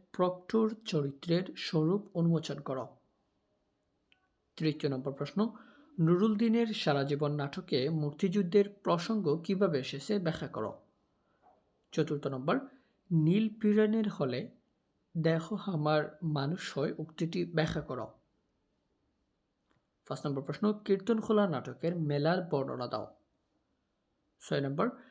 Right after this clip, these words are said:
কীর্তনখোলা নাটক অবলম্বনে সুনাই এর পরিচয় দাও। সুনাই চরিসের সংক্ষিপ্ত পরিচয় দাও। সাত নম্বর, শাস্তি দাও,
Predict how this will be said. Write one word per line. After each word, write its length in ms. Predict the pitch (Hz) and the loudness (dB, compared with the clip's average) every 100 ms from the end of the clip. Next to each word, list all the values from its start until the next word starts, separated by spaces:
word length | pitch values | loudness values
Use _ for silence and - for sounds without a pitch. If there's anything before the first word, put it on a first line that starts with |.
| _ _ | _ _
কীর্তনখোলা 640 | - 190 220 214 - 226 208 | 2 4 4 2 2 2 2
নাটক 380 | 165 139 151 - | 0 -2 -6 -6
অবলম্বনে 580 | - 151 196 170 - 135 202 | -2 0 2 0 -2 -4 -6
সুনাই 420 | - 165 165 202 - | -4 0 0 0 -2
এর 180 | 156 143 - - | 0 0 0 -4
পরিচয় 400 | 196 208 202 127 | 0 0 0 -4
দাও। 160 | 120 185 294 _ _ | -4 -6 -8 _ _
সুনাই 380 | - 160 151 160 165 - | -10 -4 0 0 -2 -6
চরিসের 540 | - 190 202 202 226 214 | -2 2 2 0 -2 -2
সংক্ষিপ্ত 500 | - - 175 170 208 - | -4 -4 -4 -6 -8 -6
পরিচয় 420 | 160 123 - 104 | -6 -6 -6 -6
দাও। 160 | 107 98 - _ _ _ _ _ _ _ _ _ _ _ _ _ _ | -6 -10 -14 _ _ _ _ _ _ _ _ _ _ _ _ _ _
সাত 200 | - 143 - | -6 -4 -4
নম্বর, 260 | 131 160 220 - _ _ - | -4 -2 -4 -10 _ _ -2
শাস্তি 420 | - 175 - 233 | 0 0 0 0
দাও, 180 | 143 | 0